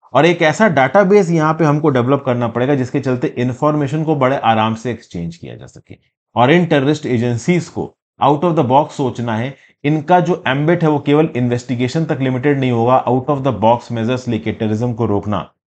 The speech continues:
ये इनका यहाँ पे काम है। फिर अपनी सरकार वगैरह की भी तारीफ कर रहे हैं, आर्टिफिशियल इंटेलिजेंस के दम पे डेटाबेस को खंगाल के टेररिस्टों को ढूंढना, उनको न्यूट्रलाइज करना,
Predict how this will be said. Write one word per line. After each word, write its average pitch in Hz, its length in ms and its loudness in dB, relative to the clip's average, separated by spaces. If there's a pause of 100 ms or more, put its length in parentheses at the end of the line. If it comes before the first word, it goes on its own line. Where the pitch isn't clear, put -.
ये 123 140 2
इनका 113 220 0
यहाँ 85 180 -4
पे 80 140 -14
काम 71 240 -16
है। 67 140 -20 (300)
फिर 139 60 2
अपनी 147 140 2
सरकार 131 360 2
वगैरह 131 260 0
की 120 100 -6
भी 131 80 -2
तारीफ 117 340 -2
कर 113 100 -2
रहे 113 80 -2
हैं, 110 80 0
आर्टिफिशियल 113 380 -2
इंटेलिजेंस 113 460 -2
के 113 100 -4
दम 110 160 0
पे 113 100 -2
डेटाबेस 104 460 -2
को 117 80 -8
खंगाल 101 340 -2
के 98 140 -6
टेररिस्टों 110 720 -2
को 107 140 -2
ढूंढना, 107 360 0
उनको 107 200 -2
न्यूट्रलाइज 101 460 -4
करना, 101 320 -4